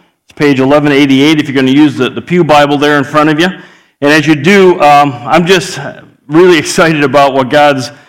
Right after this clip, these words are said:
doing in our church, what, uh, we think's gonna happen in the, the fall here as we get going. Like, for instance,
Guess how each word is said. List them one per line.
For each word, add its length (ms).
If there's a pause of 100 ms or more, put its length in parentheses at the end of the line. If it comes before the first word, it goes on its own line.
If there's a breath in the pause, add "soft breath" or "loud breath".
(440 soft breath)
doing 460
in 260
our 140
church, 500
what, 320
uh, 260
we 140
think's 460
gonna 160
happen 340
in 140
the, 400
the 100
fall 400
here 180
as 120
we 80
get 160 (400 loud breath)
going. 280
Like, 160
for 120
instance, 380